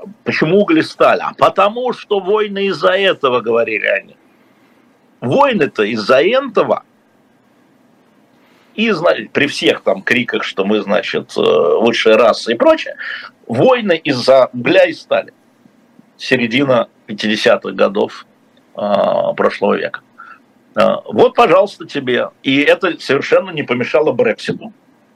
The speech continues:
выходу. Да,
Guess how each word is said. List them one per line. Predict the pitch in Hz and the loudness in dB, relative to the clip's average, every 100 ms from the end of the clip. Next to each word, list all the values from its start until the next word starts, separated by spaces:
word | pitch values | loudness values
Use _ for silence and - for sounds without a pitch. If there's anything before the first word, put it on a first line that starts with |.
| _ _ _ _ _ | _ _ _ _ _
выходу. | 127 131 - 113 117 127 _ _ _ _ _ _ _ - | -4 -4 -4 -6 -6 -12 _ _ _ _ _ _ _ 0
Да, | 104 131 | 0 0